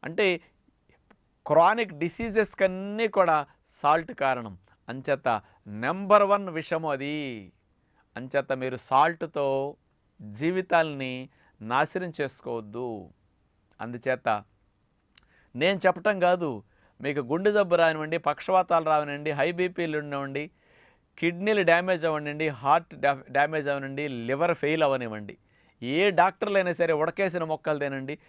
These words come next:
తినలేకపోతే ఊరికి చిటికెడు పసుపు అంతే చల్లుకోండి అని చెప్తారుగా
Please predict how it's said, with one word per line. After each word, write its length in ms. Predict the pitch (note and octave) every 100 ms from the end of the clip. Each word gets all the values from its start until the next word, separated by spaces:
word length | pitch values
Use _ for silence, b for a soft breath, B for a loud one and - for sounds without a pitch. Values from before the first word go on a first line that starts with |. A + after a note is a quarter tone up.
| b _ -
తినలేకపోతే 560 | E3+ G3+ G#3 G3 F#3+
ఊరికి 220 | F3+ F#3 D#3+
చిటికెడు 520 | - - F#3+ G#3 G3
పసుపు 540 | F3 F#3 - - E3+ - C3+
అంతే 240 | D3 C#3+
చల్లుకోండి 500 | C3+ D3 D#3+ F#3 E3+
అని 80 | D#3 D3+
చెప్తారుగా 560 | C#3 - E3 E3 D#3+